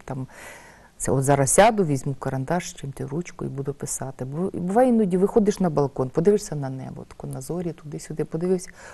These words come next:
оп, заходиш, уже вірш тобі про місяця. Я дуже багато в мене віршів про ніч, про місяць, і вони всі різні. <laughs> От. І навіть іноді самі смішно. Ну, а зараз така пора, от,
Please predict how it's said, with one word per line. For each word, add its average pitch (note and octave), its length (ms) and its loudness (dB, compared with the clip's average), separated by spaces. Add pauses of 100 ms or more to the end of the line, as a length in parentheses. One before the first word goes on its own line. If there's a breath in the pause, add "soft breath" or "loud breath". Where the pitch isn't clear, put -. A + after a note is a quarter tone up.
(140)
оп, G#3+ 200 4
заходиш, F#3 460 2
уже E3+ 240 2 (320 loud breath)
вірш F3 280 6
тобі F3 260 4
про D#3 240 0
місяця. C3 720 -6 (220)
Я E3+ 140 4
дуже E3+ 260 2
багато D3 340 2
в C#3+ 40 -2
мене C#3+ 220 0
віршів D3+ 360 0
про D3 160 2
ніч, A3+ 280 4
про D#3 200 -2
місяць, F#3 440 4
і D#3 80 4
вони F#3+ 180 6
всі F#3+ 260 -2
різні. B2+ 440 -2 (560 loud breath)
<laughs> - 180 -2
От. - 260 4 (800 loud breath)
І F#3 120 -8
навіть D3+ 120 -2
іноді D#3 340 0
самі F3 320 4
смішно. C3 640 -4 (340 loud breath)
Ну, F#3 120 6
а G3+ 80 6
зараз F#3 260 4
така E3 260 0
пора, E3 420 0
от, D3 200 -2